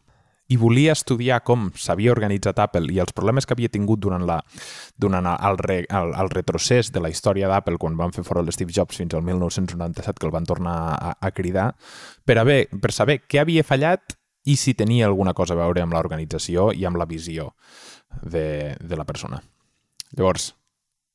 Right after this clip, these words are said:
abans de que tu contestis, jo, jo vull que tu contestis i que tu tinguis tot el teu espai,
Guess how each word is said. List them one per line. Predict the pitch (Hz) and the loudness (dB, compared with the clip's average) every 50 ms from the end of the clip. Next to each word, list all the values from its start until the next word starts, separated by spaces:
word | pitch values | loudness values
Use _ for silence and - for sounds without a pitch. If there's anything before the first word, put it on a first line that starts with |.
| _ _ _ _ - | _ _ _ _ 0
abans | 110 107 113 113 147 | 2 2 2 4 2
de | 151 | 2
que | 139 127 | 2 2
tu | - 127 - | 2 2 2
contestis, | - 95 90 - 120 117 - - 139 135 110 | 2 0 2 2 0 0 2 0 -2 0 2
jo, | 101 104 - 92 | 2 0 2 2
jo | 107 107 117 | 2 2 2
vull | 123 | 2
que | - 101 | 2 0
tu | - 107 - | -2 0 -2
contestis | - 87 82 - 85 - 123 113 95 85 | -2 -2 -2 -2 -4 0 0 -2 -2 -2
i | |
que | 85 80 | -4 -4
tu | 87 82 85 | -6 -6 -6
tinguis | 85 85 82 - | -6 -6 -6 -6
tot | - 85 - 82 | -6 -6 -6 -6
el | 80 | -4
teu | 85 78 | -4 -6
espai, | - - 82 85 98 - | -4 -4 -4 -4 -4 -6